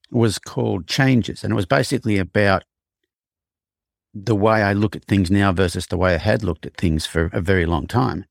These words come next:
And that was the first one. I think that one's probably had the most downloads of any podcast I've done. And then the second one was more about that, and it was,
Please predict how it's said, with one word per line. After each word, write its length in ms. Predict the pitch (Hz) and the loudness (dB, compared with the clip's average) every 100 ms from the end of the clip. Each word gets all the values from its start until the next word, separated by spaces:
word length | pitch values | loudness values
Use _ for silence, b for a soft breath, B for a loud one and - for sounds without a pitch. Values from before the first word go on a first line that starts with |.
| _ _ _ _ _ _ _ _ _ _ _ _ | _ _ _ _ _ _ _ _ _ _ _ _
And 140 | 147 127 | 0 2
that 180 | 123 147 | 0 0
was 140 | 101 | -2
the 80 | 90 | 0
first 240 | 131 117 | 0 0
one. 140 | - 120 | 0 0
I 60 | |
think 240 | 117 180 - | 2 0 0
that 160 | 151 | 0
one's 180 | 127 107 | 0 0
probably 240 | - 120 90 | -2 -2 0
had 160 | 127 | -2
the 80 | 120 | 0
most 260 | 95 95 - | 0 0 0
downloads 400 | 101 101 87 82 | 0 0 -2 -4
of 120 | - | -6
any 360 | - 123 135 92 | 0 2 2 0
podcast 760 | - 95 82 - 95 85 - | -2 -2 -2 -4 -2 0 -4
I've 80 | - | -8
done. 220 | - 95 | -4 -2
And 80 | 113 | 0
then 100 | 117 | 2
the 80 | 113 | 0
second 480 | - - 147 147 110 | 0 0 0 2 2
one 300 | 107 98 98 | 4 2 2
was 260 | 92 85 | 0 -2
more 460 | 104 98 104 101 95 | 0 2 2 4 2
about 400 | 80 90 87 87 - | 2 2 2 0 -6
that, 340 | 98 92 107 | -2 0 2
and 100 | 113 | 2
it 40 | 101 | 0
was, 180 | - | -2